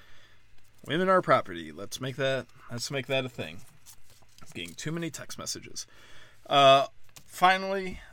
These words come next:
I do wanna leave off on something I call the Laboza paradox.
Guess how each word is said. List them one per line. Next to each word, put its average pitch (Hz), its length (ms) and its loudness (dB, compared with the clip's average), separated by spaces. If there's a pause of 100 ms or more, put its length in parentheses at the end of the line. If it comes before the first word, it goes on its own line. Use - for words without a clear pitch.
(120)
I 131 80 -2
do 147 180 0
wanna 147 240 2
leave 139 220 -2
off 131 260 4
on 120 180 6
something 131 380 -4
I 117 80 0
call 135 260 0
the 123 120 -4
Laboza 117 580 -4
paradox. 160 880 -4